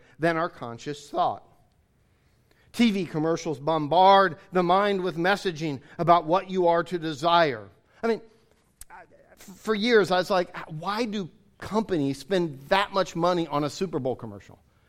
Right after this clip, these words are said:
It makes no sense. How would you ever get the return?" But they understand that just a suggestion planted in the mind is powerful over time.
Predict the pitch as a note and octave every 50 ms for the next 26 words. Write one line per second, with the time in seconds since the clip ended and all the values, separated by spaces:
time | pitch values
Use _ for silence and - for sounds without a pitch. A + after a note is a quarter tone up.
0 | _ _ _ _ - A3+ A3+ G3+ F#3+ F3 F#3 G3 G#3+ G#3+ G3+ E3 - - - -
1 | _ _ _ D#3 D#3+ F#3 G3+ G3 F#3 F3 F3 E3 E3 C#3+ - - - A3 A3 F#3+
2 | D3 A#2+ - - G3+ A3 A3+ A3 G#3 G#3 G#3 F3 F3 G3 F3 F3 F#3+ F3+ F3+ E3
3 | F3 E3+ D#3 D#3+ E3 D#3+ D3+ G3+ G3+ F#3 D3+ - - - - _ E3+ D3 D3+ F3+
4 | A3 A3+ A3+ G#3+ F#3+ E3+ - - G3+ G3+ F#3+ D#3 B2 A2+ G#2 - _ _ _ _
5 | _ _ _ D3 C#3 C3 - F3 G#3 F#3+ - - - - D#3+ - - D#3+ D3 B2+
6 | A#2 D3+ E3+ D3+ - - - - A2+ G2+ F#2+ - - - _ - - - C#3+ D3
7 | D#3 E3+ F3 F3 E3 E3 D3+ D3+ D#3 D3+ D3 B2+ A#2 A2 G2+ F2 - - _ _
8 | - _ _ _ _ _ _ _ _ _ _ _ _ _ _ _ _ _ - G#2+
9 | - - - - C3 C3 B2+ B2 A#2 G#2+ - - F#2 E2 - - A2 A2 G2 A2
10 | A2 - A2 F#2 E2+ -